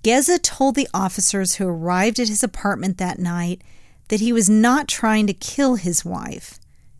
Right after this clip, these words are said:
The disfigurement, he explained, was only to make sure that no other man would ever desire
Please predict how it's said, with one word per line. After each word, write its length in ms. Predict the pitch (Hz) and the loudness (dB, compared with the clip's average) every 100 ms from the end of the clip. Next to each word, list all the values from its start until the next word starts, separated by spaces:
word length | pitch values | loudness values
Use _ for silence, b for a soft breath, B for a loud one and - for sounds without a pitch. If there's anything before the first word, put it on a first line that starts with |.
| - - - | -18 -18 -4
The 120 | 226 | 0
disfigurement, 960 | 226 214 - - 339 349 277 190 175 - | 2 2 0 0 0 2 2 2 -2 -8
he 200 | 180 190 | -6 -4
explained, 720 | 175 - - 185 180 175 180 180 b b b - | -4 -6 -6 -4 -2 -2 -4 -6 b b b -2
was 220 | 202 - - | 0 0 0
only 260 | 247 330 | 2 2
to 180 | 339 - | 0 0
make 260 | 220 214 214 | 2 0 -2
sure 320 | - 208 190 | -2 0 -2
that 200 | 180 - | -2 -2
no 500 | 180 185 202 233 294 | 0 2 2 0 -2
other 320 | - 214 233 | -2 -2 0
man 560 | 220 196 180 175 170 180 | 2 2 0 -2 -4 -6
would 240 | 190 180 - | -4 -4 -4
ever 440 | - 190 190 226 240 | -4 -4 -2 -2 -2
desire 720 | 220 196 - 175 165 165 170 | -4 -4 -2 -4 -4 -6 -8